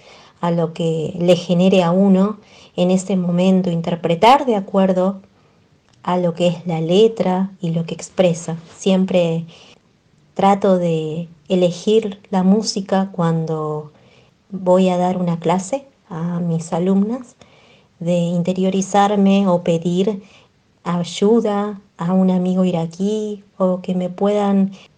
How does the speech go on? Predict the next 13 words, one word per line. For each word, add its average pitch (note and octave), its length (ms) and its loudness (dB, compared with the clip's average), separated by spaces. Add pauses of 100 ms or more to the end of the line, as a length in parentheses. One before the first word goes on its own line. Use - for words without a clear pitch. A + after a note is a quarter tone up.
(200)
informar F3+ 800 0
acerca A3+ 520 -2
de F3 280 -8
qué B3+ 160 0
se B3+ 180 -4
trata G3 640 -2
la E3 240 -2
letra, G3+ 580 -2
el E3+ 160 -2
significado F3+ 800 0
de E3+ 120 0
la E3 140 -2
canción, F#3 760 -2